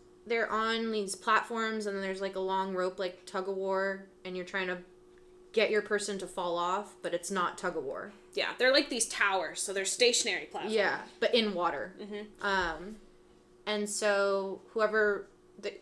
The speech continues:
Speaker 1: there'll be four rounds of that, and the winners will then go to the next round. So we can just do it one, one by one, probably.
Speaker 2: Okay, so first we have Keith versus Roger.
Speaker 1: And they were
Speaker 2: And
Speaker 1: both laughing and smiling the whole time.
Speaker 2: they were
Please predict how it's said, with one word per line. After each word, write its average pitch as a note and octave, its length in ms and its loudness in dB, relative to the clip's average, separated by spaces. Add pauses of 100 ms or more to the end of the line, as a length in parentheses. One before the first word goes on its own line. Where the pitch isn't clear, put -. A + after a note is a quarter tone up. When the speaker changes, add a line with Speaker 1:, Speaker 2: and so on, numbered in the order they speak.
(240)
Speaker 1:
there'll G3+ 160 2
be G#3 140 0
four A#3+ 260 4
rounds A3+ 300 6
of G3+ 100 -2
that, G3 360 4 (120)
and F#3 160 -6
the F#3 60 -4
winners G3 360 -2
will G3 120 -4
then F#3+ 180 -2
go F#3 140 0
to F#3 100 -6
the F#3 80 -4
next F#3 320 -4
round. D3 360 -6 (120)
So E3+ 460 -6
we F3+ 80 -8
can F3 180 -12
just - 300 -16
do F3 180 -4
it E3+ 40 -10
one, D#3+ 200 -8
one F3+ 160 -6
by D#3 140 -6
one, D#3 200 -10
probably. D#3 520 -10 (100)
Speaker 2:
Okay, F#3+ 220 -8
so A3 160 -6
first A#3 280 2
we B3 120 -2
have A3 180 -2
Keith B3 340 -6
versus G3+ 360 -4
Roger. F#3+ 500 0 (600)
Speaker 1:
And D#4+ 180 4
they F4 80 6
were F#4 60 10
Speaker 2:
And D#4+ 80 0
Speaker 1:
both G4 340 8
laughing C#4+ 500 4
and C4+ 120 -4
smiling A#3 540 0
the A#3+ 100 -2
whole B3 180 -4
time. A#3+ 460 -2
Speaker 2:
they F#4 140 8
were C5 300 6